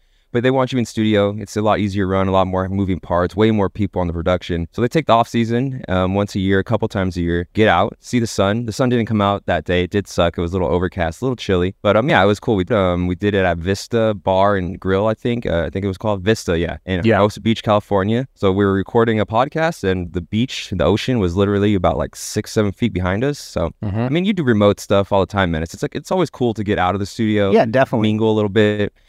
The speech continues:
Speaker 1: And it's, and most of these things, you know, you do the, you do the work, but it's for the stuff after, you know,
Speaker 3: Yeah.
Speaker 1: you get to hang
Speaker 2: Yeah.
Speaker 1: with some friends, some people, stuff like that. So yeah, we ha-,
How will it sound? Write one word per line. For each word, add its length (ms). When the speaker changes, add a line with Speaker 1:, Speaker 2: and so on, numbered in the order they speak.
Speaker 1:
And 100
it's, 140
and 200
most 220
of 40
these 140
things, 140
you 80
know, 140
you 100
do 220
the, 220
you 60
do 120
the 100
work, 300
but 100
it's 60
for 100
the 60
stuff 260
after, 500
you 100
know, 120
Speaker 3:
Yeah. 180
Speaker 1:
you 60
get 120
to 60
hang 260
Speaker 2:
Yeah. 60
Speaker 1:
with 100
some 80
friends, 520
some 300
people, 380
stuff 240
like 160
that. 200
So 140
yeah, 180
we 120
ha-, 60